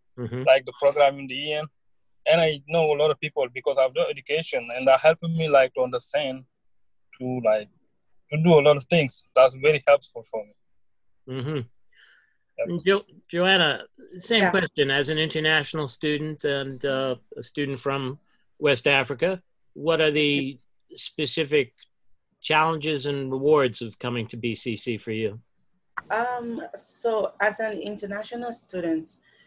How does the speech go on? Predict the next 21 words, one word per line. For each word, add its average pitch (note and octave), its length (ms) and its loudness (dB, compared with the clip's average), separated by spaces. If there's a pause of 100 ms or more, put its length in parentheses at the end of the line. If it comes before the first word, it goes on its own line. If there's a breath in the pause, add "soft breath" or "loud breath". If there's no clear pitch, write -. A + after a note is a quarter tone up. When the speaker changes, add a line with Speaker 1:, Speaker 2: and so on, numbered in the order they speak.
(280)
Speaker 3:
I, F#3 260 2
I F#3 100 0
say G#3+ 300 2
one, F3+ 720 -4 (120)
one G3 200 -4
of G3 120 -8
the F3 280 -4
things, E3+ 340 -6 (320)
again, E3 360 -2
it D#3+ 80 0
has E3 160 -4
to D#3+ 80 -10
do, D#3+ 160 -2
like, D3 220 -6 (400)
um, D3 220 -2
money, D3 360 0 (160)
um, C#3 280 -4 (140)
fi-, C#3+ 240 -4 (140)
finances. D#3 600 -4 (320 soft breath)
Like, D3+ 280 2
we, E3 460 -4